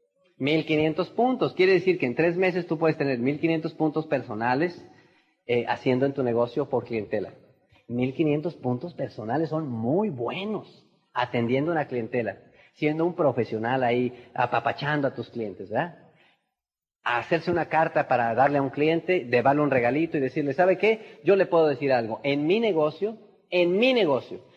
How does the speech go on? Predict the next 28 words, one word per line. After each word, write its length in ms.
yo 160
me 120
jacto 360
de 100
tratar 400
mejor 460
que 100
nadie 240
a 40
mis 140
clientes. 520
¿Cómo 240
ve? 140
¿Ya?". 220
Tu 80
cliente 220
va 80
a 40
decir, 120
"Oye, 160
pues 180
que 120
a 80
to-, 120
a 120
ver, 140
apapacha, 640
¿verdad?". 240